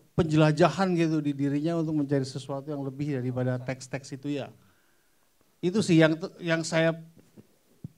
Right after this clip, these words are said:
saya concern sama teman-teman adalah bagaimana data-data yang sangat mudah itu, kita, itu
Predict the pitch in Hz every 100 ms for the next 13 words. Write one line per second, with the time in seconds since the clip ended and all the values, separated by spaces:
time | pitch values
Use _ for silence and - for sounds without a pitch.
0 | _ _ _ _ _ _ _ - - 151
1 | 151 160 160 - 156 156 196 190 170 156
2 | 156 147 135 143 190 156 135 156 160 131
3 | 131 135 139 156 131 120 127 120 123 127
4 | 127 123 120 123 127 120 107 110 - 110
5 | 117 156 - _ _ _ _ _ _ _
6 | - 131 123 143 135 135 135 -